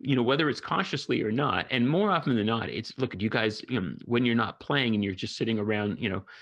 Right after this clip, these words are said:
having a beer or smoking a cigarette, you're having conversations about music, and it's all a part of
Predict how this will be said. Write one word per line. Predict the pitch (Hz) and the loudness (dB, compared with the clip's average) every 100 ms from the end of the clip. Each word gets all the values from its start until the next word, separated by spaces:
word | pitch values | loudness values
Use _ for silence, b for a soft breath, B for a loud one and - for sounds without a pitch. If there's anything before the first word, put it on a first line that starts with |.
| B B | B B
having | - 113 110 | -4 0 0
a | |
beer | 95 117 131 | 2 2 2
or | 90 | 2
smoking | - 104 104 | 0 -2 0
a | 104 | -2
cigarette, | - 107 104 135 98 - | -2 0 0 0 0 -2
you're | 107 | -4
having | 120 123 104 | -2 -2 0
conversations | 107 107 98 113 113 120 | 0 0 0 0 0 -2
about | 92 - - | -2 -2 0
music, | 117 135 - 98 - - | 2 2 0 -4 -6 -2
and | 107 104 101 | 0 0 -2
it's | 107 - | -4 -6
all | - 110 104 73 | -2 0 0 -2
a | |
part | - 117 107 - | -4 -2 0 -2
of | 104 98 | -2 -4